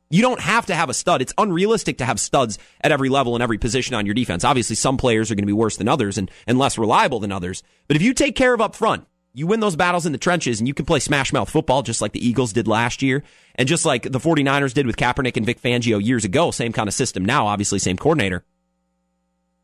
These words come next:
Takes care of a lot of things. You don't need to have all pro cornerbacks on both sides. Maybe you don't need an Earl Thomas, Eric Berry safety. You can get away with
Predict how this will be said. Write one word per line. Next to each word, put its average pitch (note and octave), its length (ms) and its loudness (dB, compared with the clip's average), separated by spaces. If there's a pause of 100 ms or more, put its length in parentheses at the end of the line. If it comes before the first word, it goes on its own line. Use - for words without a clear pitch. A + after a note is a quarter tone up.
(100)
Takes F#3 200 0
care G#3+ 180 4
of C#3 140 2
a - 20 0
lot B2 240 2
of C#3+ 80 -4
things. A#2+ 320 0
You E3+ 80 2
don't F#3 280 2
need G3+ 200 2
to F3 60 2
have C#3+ 160 0
all A#2+ 160 -2
pro G#2 240 -2 (320)
cornerbacks A2 500 0
on G#2+ 80 -2
both G2 200 -2
sides. E2 360 -4 (280)
Maybe D#3 220 4
you F#3+ 60 2
don't E3+ 220 0
need F#3+ 280 2
an C#3 180 0
Earl C#3+ 220 2
Thomas, C3 460 -2
Eric B2 240 0
Berry A#2 300 0
safety. G#2 320 -2
You A#2 100 2
can C3 160 -2
get C#3 100 2
away D3+ 260 2
with A#2 200 -2